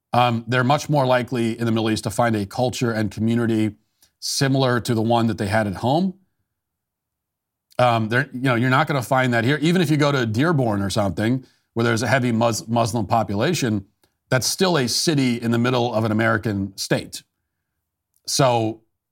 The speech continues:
uh, i-, if you really want them to be able to remain in a, in a, in, you know, w-, in their own culture, then they would stay in the Middle East. And by the way, I'm not saying this, uh,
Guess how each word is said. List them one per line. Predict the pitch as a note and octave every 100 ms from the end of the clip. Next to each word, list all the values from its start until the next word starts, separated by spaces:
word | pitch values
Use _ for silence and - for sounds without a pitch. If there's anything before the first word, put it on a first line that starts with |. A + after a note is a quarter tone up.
| -
uh, | A#2 A2 A2+ _ - - C#3 -
i-, | C3+ -
if | B2+
you | C3+ B2
really | D3 D3+
want | B2+ B2+ A2
them | A2+
to | G#2 A#2 A2+ G#2+ - _ _ _ _ _ _ _ _ _ _ _ _
be | A#2+
able | A#2+ B2
to | A#2
remain | A2 G#2 A2 A#2 A2 G#2 A2
in | G#2
a, | G2+ F#2+ -
in | G2+
a, | F#2+ F#2 F2+
in, | G2 F#2+ F2+
you | G2
know, | E2 D#2+
w-, | G#2 A2 A2+
in | A2+ B2
their | A2
own | A2+ G#2
culture, | G2 F#3 - G2+ C3+ - _ _ _ _ _ _ _
then | A#2 A#2
they | A#2
would | A2+
stay | A2 A#2
in | A2+
the |
Middle | A#2 C#3+ G3+
East. | A#2+ - - _ _ _ _ _ _ _ _ _ _ _
And | C#3
by | D#3
the | F3
way, | G3+
I'm | D#3
not | F#3+ -
saying | - F3 E3
this, | C#3+ - - _ -
uh, | B2 A2+